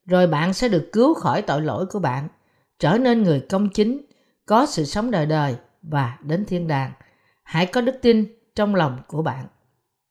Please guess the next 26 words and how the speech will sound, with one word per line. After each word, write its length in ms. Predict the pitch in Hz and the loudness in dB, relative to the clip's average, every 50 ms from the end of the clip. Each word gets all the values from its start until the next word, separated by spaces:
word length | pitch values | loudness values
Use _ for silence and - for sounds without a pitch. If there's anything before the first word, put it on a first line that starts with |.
| _ _ _ _ _ _ _ _ _ _ _ _ _ _ _ _ _ _ _ _ _ _ _ _ _ _ _ _ _ _ _ | _ _ _ _ _ _ _ _ _ _ _ _ _ _ _ _ _ _ _ _ _ _ _ _ _ _ _ _ _ _ _
Tội 260 | - 143 131 151 165 170 165 | -4 -2 0 0 0 0 0
kiêu 200 | - 214 214 208 | 2 2 2 2
ngạo 260 | 190 156 127 120 139 | 2 -2 -2 -4 -2
nhất 300 | 160 180 226 269 - - _ | -2 -2 -2 -2 -4 -8 _
trong 240 | - 190 180 185 180 - | -4 -2 -2 -2 -4 -4
thế 140 | - 196 202 | -4 -4 -2
gian. 320 | 202 196 190 180 175 170 160 _ _ _ _ _ _ _ _ _ _ _ _ _ _ _ _ _ _ _ _ _ _ _ _ _ _ _ _ _ _ _ _ _ _ _ _ _ _ _ | -2 0 -2 -2 -2 -4 -8 _ _ _ _ _ _ _ _ _ _ _ _ _ _ _ _ _ _ _ _ _ _ _ _ _ _ _ _ _ _ _ _ _ _ _ _ _ _ _
Tội 160 | 180 165 185 180 | 0 0 2 4
kiêu 160 | 262 262 262 | 2 4 4
ngạo 200 | 233 175 147 175 | 4 2 2 2
nhất 220 | 208 247 330 330 - | 2 2 0 0 0
trong 160 | 277 247 240 | 0 0 2
thế 100 | 220 254 | 0 0
gian 300 | 269 262 254 240 240 233 | 0 2 2 0 0 0
là 80 | 214 180 | 0 0
gì? 440 | 175 175 170 170 170 160 - _ _ _ _ _ _ _ _ _ _ _ _ _ _ _ _ _ _ _ _ _ _ | 0 2 0 0 0 -2 -8 _ _ _ _ _ _ _ _ _ _ _ _ _ _ _ _ _ _ _ _ _ _
Cố 220 | - 185 196 220 247 | 0 4 4 6 4
gắng 300 | 233 220 226 208 240 254 | 4 2 0 0 -2 -4
sống 280 | - - 240 233 285 277 | -4 -4 -4 -4 -4 -6
theo 260 | - 226 208 196 185 | -4 -4 -2 -2 -2
luật 180 | 160 131 131 - _ | -2 -4 -8 -10 _
pháp. 320 | - 170 175 196 - - _ _ _ _ _ _ _ _ _ _ _ _ _ _ _ _ _ _ _ _ _ _ _ _ _ _ _ _ _ _ _ _ _ _ _ _ _ _ _ _ _ _ _ _ _ _ _ _ _ _ _ _ | -8 -6 -6 -6 -8 -12 _ _ _ _ _ _ _ _ _ _ _ _ _ _ _ _ _ _ _ _ _ _ _ _ _ _ _ _ _ _ _ _ _ _ _ _ _ _ _ _ _ _ _ _ _ _ _ _ _ _ _ _
Chúng 160 | - 277 302 | -4 -4 2
ta 120 | 330 302 269 | 4 4 6
được 220 | 294 247 - - - | 6 4 2 0 0
phước 280 | - 247 269 320 392 | 4 4 4 4 4